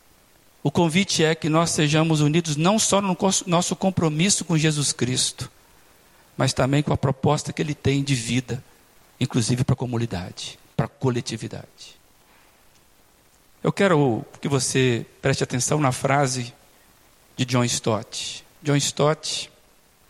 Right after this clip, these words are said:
grande teólogo, nos deixou recentemente, e ele diz assim: "Precisamos ter a mesma perspectiva de igreja que Jesus tinha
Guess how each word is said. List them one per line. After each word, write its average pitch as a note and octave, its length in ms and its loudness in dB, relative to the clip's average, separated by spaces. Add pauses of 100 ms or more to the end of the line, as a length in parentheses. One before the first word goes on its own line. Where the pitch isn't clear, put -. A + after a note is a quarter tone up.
(300)
grande B2+ 640 0 (960)
teólogo, D#3 640 2 (1300)
nos B2 120 -2
deixou A#2+ 320 0
recentemente, B2+ 880 -2 (960)
e C3 120 0
ele C#3 180 0
diz C3+ 180 0
assim: A2 500 -2
"Precisamos D#3 1160 0 (1000)
ter D3 200 2
a C3+ 60 4
mesma G3+ 500 2
perspectiva D3+ 1200 -2
de C#3+ 160 0
igreja C#3+ 720 2
que F3 100 2
Jesus F3+ 420 2
tinha F3 400 -2